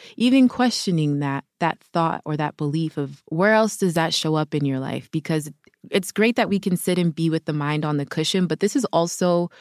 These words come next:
showing up in our everyday lives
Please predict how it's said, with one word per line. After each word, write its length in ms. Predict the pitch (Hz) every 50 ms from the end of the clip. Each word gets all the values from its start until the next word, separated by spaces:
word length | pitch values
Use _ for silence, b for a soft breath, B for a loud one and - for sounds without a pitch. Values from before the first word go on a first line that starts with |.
| B B B B B
showing 480 | - - - 180 175 170 170 170 165 151
up 300 | 147 151 165 170 - -
in 120 | 165 156
our 140 | 151 151 - _ -
everyday 520 | 147 151 151 147 160 160 151 156 143 143 143
lives 560 | 143 139 139 139 143 151 160 165 160 -